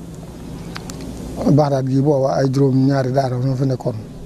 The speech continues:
Juróom benn daara yi moo doon daaraam ak daara yi sëñ Moodu, juróom ñaari daara. Jamono boobu nag moom sëñ bi moo daa dikkal boppam ci daara yi, dañu fekk ci tool yi.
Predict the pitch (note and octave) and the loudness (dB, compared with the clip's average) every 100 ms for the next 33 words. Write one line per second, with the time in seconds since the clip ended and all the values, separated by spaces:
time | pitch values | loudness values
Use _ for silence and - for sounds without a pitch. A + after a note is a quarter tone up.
0 | - - - - - - - - - - | -14 -14 -12 -12 -12 -12 -12 -10 -8 -8
1 | - C#3 C#3+ C3+ C3+ C3 C#3 C3 B2+ C3 | 2 4 4 4 2 4 2 2 0 2
2 | C3 B2+ B2+ D3 - - B3+ E3 C3+ C3 | 2 4 2 0 -2 -4 2 4 4 2
3 | D3+ F3 - - C#3+ C3+ C3 C3 B2+ C3+ | 0 0 -4 -2 0 4 4 2 2 4
4 | C3 A#2+ G2+ - - - - - - - | 6 4 0 -8 -12 -12 -12 -12 -12 -8
5 | - B2+ B2+ B2+ B2+ B2 C3+ A2+ - - | 2 4 4 4 4 2 0 -2 -4 -8
6 | - - - - - - - - - - | -10 -10 -8 -8 -8 -8 -8 -8 -10 -10
7 | - - - - - C#3+ C#3 D3 D3+ C#3+ | -10 -10 -8 -2 4 6 6 4 4 2
8 | D3 E3 D3+ D3 F#3 - - - - D3 | 2 2 4 4 2 -4 -14 -10 2 4
9 | C3+ C3 D3+ D#3 D3 C#3+ D#3 C#3 C3+ B2 | 6 6 6 4 2 2 2 2 0 0
10 | B2+ D3+ D3+ C#3+ A#2 G2+ - - - - | 0 4 4 2 -4 -12 -20 -20 -20 -20
11 | - - - - - - - - - - | -20 -20 -20 -18 -18 -16 -16 -16 -18 -16
12 | - - - - C#3 C#3 D3+ C#3 - B2+ | -16 -10 0 4 6 6 4 0 -4 2
13 | D3 B2 | 2 2